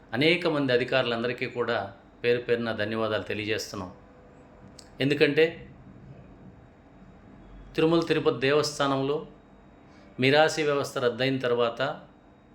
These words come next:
అనేక సార్లు డిమాండ్ చేసిన పరిష్కారం కాని సమస్య,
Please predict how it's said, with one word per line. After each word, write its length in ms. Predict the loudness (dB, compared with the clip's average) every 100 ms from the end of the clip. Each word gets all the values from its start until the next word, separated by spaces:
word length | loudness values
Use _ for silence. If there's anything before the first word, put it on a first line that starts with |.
| -20 -20 -20 -20 -20 -20 -20 -20 -8
అనేక 420 | 0 4 4 4
సార్లు 340 | 2 4 4 2 -2
డిమాండ్ 300 | 0 0 0
చేసిన 300 | -2 -4 -8 -8 -18 -20 -20 -20 -20 -20 _ _ -20 -14 -6
పరిష్కారం 540 | -4 -2 2 2 2
కాని 240 | -2 -2 -2
సమస్య, 420 | -4 -4 -4 -4